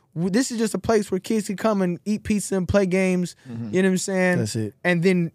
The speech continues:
Speaker 1: and, and in real life, we're not gonna talk about this, you know what I'm saying?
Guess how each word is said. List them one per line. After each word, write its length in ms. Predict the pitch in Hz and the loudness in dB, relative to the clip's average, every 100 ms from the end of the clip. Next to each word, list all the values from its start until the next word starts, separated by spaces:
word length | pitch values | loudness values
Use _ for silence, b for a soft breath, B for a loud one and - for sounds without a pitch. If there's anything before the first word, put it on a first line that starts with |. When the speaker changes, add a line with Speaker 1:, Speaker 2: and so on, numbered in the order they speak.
| - | -2
Speaker 1:
and, 260 | 156 151 - | 0 -2 -2
and 140 | 151 | -2
in 100 | 147 | 0
real 180 | 151 214 | 2 2
life, 320 | 160 147 147 | 2 0 0
we're 520 | 143 90 110 113 131 180 | -6 -12 -14 -6 0 0
not 120 | 165 | 0
gonna 160 | 156 | 0
talk 160 | 139 185 | 0 0
about 200 | 156 143 | 0 0
this, 220 | 196 180 | 2 2
you 60 | 160 | 0
know 40 | |
what 20 | 165 | -2
I'm 40 | |
saying? 500 | - 165 156 147 131 | 0 0 0 -2 -6